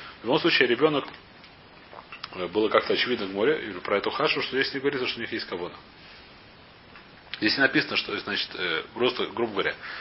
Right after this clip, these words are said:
ещё раз, что, мы говорим, что такое хашу. Это люди, которых мы не можем полагаться на что у них в голове.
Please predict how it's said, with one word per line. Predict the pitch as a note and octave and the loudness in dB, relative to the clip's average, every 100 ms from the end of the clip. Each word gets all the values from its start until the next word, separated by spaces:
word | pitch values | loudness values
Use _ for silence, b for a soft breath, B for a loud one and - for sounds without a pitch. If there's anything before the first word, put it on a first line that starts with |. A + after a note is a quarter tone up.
| B B B B - | B B B B 0
ещё | - | 4
раз, | G#2+ - | 4 4
что, | G#2 C2+ | -2 -4
мы | A#2+ | 0
говорим, | C3 C#3 | 2 4
что | - | 2
такое | C3 B2 | 2 2
хашу. | - G2+ - F2 | 8 8 8 0
Это | A#2+ | 0
люди, | D#3 D3+ | 0 4
которых | - - B2+ B2+ | 2 4 0 0
мы | B2 | -4
не | C3 | 0
можем | C#3+ B2+ G#2 - - | 0 0 -4 -14 -4
полагаться | A2 G#2 B2+ - G#2+ | -2 4 2 2 -4
на | G2 | -2
что | - | -2
у | A2 | -2
них | F#2+ | -2
в | |
голове. | F#2 F#2 D#2 | 0 -2 -2